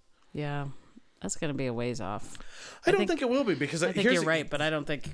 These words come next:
Speaker 2: here's
Speaker 1: I haven't
Speaker 2: what's
Speaker 1: heard anybody talking about fixing it like that.
Speaker 2: Well, no, they haven't. But here's what's going to happen. If they keep pushing House Bill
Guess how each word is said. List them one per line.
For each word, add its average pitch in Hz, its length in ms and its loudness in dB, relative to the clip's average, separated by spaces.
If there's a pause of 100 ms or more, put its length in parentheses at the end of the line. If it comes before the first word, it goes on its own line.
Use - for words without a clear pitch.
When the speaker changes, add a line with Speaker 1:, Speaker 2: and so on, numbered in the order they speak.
Speaker 2:
here's 226 240 4
Speaker 1:
I - 20 4
haven't 247 200 6
Speaker 2:
what's 156 40 0
Speaker 1:
heard 160 100 2
anybody 160 320 2
talking 143 260 -2
about 139 220 -2
fixing 139 300 -2
it 113 140 -4
like 117 180 -8
that. 123 300 -4
Speaker 2:
Well, 185 200 6
no, 196 140 0
they 156 160 4
haven't. 131 340 0
But 135 140 2
here's 208 240 2
what's 226 160 -4
going 156 160 2
to 139 60 0
happen. 113 320 0
If 107 80 -6
they 117 100 0
keep - 340 -4
pushing 175 360 -2
House 135 260 -2
Bill 120 220 0